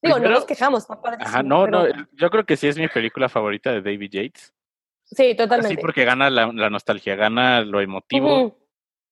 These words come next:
Speaker 2: Los cues musicales que usa Alexander Desplat de ya llegar tanto al Hedwig's Theme, al que
Speaker 1: Oh.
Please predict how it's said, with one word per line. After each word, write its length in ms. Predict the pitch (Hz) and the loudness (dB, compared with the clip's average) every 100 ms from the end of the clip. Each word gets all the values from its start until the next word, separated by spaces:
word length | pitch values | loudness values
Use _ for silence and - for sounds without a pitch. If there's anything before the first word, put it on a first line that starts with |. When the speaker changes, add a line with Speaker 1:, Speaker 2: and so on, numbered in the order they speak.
| _ | _
Speaker 2:
Los 380 | 131 127 - - | -2 -2 -2 -16
cues 360 | - 151 160 | -4 0 0
musicales 680 | 160 165 123 - 120 135 151 | -2 -6 -6 -2 0 0 -2
que 160 | - 113 | -4 -4
usa 840 | 104 107 - 120 117 113 107 98 | -4 -4 0 2 2 2 2 0
Alexander 640 | 92 113 101 - 110 113 123 | -2 -4 -6 -2 -2 -2 -4
Desplat 380 | 104 - 110 120 | -4 -2 -2 2
de 260 | 117 107 _ | 0 0 _
ya 220 | 120 110 | 0 2
llegar 340 | 110 110 117 127 | 2 2 2 2
tanto 320 | 131 127 139 | 0 2 2
al 160 | 110 - | 2 0
Hedwig's 400 | 110 113 113 - | -2 -2 -6 -8
Theme, 240 | 117 120 156 _ _ _ _ _ _ 247 240 | -8 -6 -8 _ _ _ _ _ _ -2 2
al 140 | 254 | 2
que 80 | |
Speaker 1:
Oh. 80 | 233 | 0